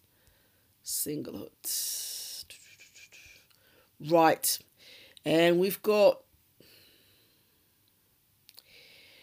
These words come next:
a couple of verses here, and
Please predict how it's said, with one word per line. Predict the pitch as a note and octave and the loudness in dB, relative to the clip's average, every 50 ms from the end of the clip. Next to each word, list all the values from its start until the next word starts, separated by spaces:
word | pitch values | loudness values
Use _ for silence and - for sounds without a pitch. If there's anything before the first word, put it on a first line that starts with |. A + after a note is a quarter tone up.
| - - - _ _ _ - | -20 -20 -20 _ _ _ -16
a | E3+ - _ - | -16 -14 _ -8
couple | - C4+ - - - - G#3 | -6 -6 -6 -4 -4 -4 -2
of | F3+ F3+ | -2 0
verses | F3 F3+ F#3 F#3 F#3 F#3 - - E3 - - | 2 2 4 4 2 2 -2 -2 -2 -2 -4
here, | - E3+ E3 - - C3 D3 E3+ E3+ F#3+ F#3+ - - _ _ _ _ _ _ _ _ _ _ _ _ - | -4 -4 -6 -6 -6 -6 -6 -6 -6 -8 -8 -12 -16 _ _ _ _ _ _ _ _ _ _ _ _ -10
and | - D3+ D3+ D3+ D#3 D#3 D#3 D3+ D3+ D3+ D#3 D#3 D#3 - - - - | -8 -6 -4 -2 -2 -2 -2 -2 -2 -2 -2 -4 -4 -4 -6 -8 -8